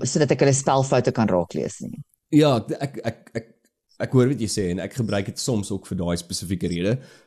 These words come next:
Speaker 2: Ehm, sekere mense wat ek vol-, follow om, om inligting te kry. Dan, dan dink ek net wat is die vraag is dat waar gaan daai mense dan nou, are they gonna pay? Will they pay?
Speaker 1: O, hemel, ek dink daar is mense wat verslaaf is aan Twitter. They will certainly,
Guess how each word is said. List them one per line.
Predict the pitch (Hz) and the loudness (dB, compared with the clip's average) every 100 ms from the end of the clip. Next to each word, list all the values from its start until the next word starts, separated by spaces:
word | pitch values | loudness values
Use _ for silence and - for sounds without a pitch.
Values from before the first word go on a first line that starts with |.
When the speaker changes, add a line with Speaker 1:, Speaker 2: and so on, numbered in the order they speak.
| - | -8
Speaker 2:
Ehm, | 90 87 | -2 0
sekere | 85 110 98 92 | 0 0 2 2
mense | 90 87 | 0 -2
wat | 87 | -6
ek | - | -8
vol-, | - 123 123 - | -8 -4 -4 -6
follow | - 120 117 113 - | -4 0 2 2 0
om, | 92 87 87 | -2 -2 -2
om | 90 - | -4 0
inligting | 98 - 85 | 0 -2 -6
te | 80 | -4
kry. | 113 92 76 - - - _ _ _ _ | 0 2 0 -6 -18 -20 _ _ _ _
Dan, | - 135 135 _ _ | 0 0 0 _ _
dan | 123 113 | 4 6
dink | 113 156 | 4 2
ek | 139 | 0
net | 135 123 | -2 0
wat | 113 104 | -2 -2
is | 110 | -2
die | 104 | -4
vraag | - 220 170 98 101 - | -8 -6 -2 -2 -4 -6
is | 90 98 - | -8 -8 -6
dat | 104 90 - _ _ | -6 -6 -14 _ _
waar | 104 92 98 135 | -8 -4 -2 -4
gaan | - 147 101 90 | -2 0 0 0
daai | 95 98 | 0 2
mense | 113 90 101 - 104 | 2 2 0 -2 -4
dan | 95 | -2
nou, | 92 90 - | -4 -4 -4
are | 107 | -2
they | 92 92 | 0 0
gonna | 107 110 | 4 4
pay? | 95 95 - 226 220 _ - - _ _ _ _ _ | 2 -2 -2 -4 -8 _ -20 -20 _ _ _ _ _
Will | 107 101 | 2 4
they | 90 98 | 4 0
pay? | 98 101 170 139 - _ _ _ _ - 240 233 190 - | 0 -6 -6 -10 -14 _ _ _ _ -10 -4 -4 -4 2
Speaker 1:
O, | 254 254 | 6 8
hemel, | 175 190 190 175 | 8 8 6 4
ek | 190 | 4
dink | 208 196 | 6 8
daar | 170 180 | 8 6
is | 175 | 6
mense | 156 165 | 6 6
wat | 185 175 - | 4 2 2
verslaaf | - - 180 165 | 0 4 4 4
is | 175 165 | 2 0
aan | 135 | 0
Twitter. | 139 127 135 | 2 2 4
They | 123 127 127 | 4 4 6
will | 127 | 4
certainly, | - 139 127 131 120 110 107 123 | 4 2 4 4 4 4 2 0